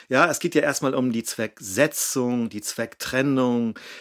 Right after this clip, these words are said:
Dann, das muss ja erst, das sind ja Prozesse, die erstmal geklärt sein müssen, bevor man dann überhaupt irgendwas binden kann. Und schon allein diese Unterscheidung,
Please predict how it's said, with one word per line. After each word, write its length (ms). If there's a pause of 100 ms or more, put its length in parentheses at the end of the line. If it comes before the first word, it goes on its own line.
(100)
Dann, 520
das 220
muss 160
ja 100
erst, 200
das 100
sind 80
ja 60
Prozesse, 400
die 80
erstmal 240
geklärt 360
sein 240
müssen, 260
bevor 240
man 80
dann 140
überhaupt 260
irgendwas 340
binden 460
kann. 340 (320)
Und 140
schon 160
allein 400
diese 240
Unterscheidung, 800